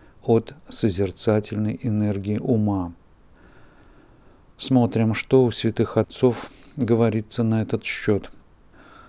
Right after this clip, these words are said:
Преподобный Иоанн Дамаскин.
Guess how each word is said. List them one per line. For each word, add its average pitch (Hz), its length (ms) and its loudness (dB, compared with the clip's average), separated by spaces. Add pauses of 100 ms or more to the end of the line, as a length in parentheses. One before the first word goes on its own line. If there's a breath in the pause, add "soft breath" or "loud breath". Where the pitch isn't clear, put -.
(260 loud breath)
Преподобный 107 680 2 (220)
Иоанн 110 340 2
Дамаскин. 104 640 -2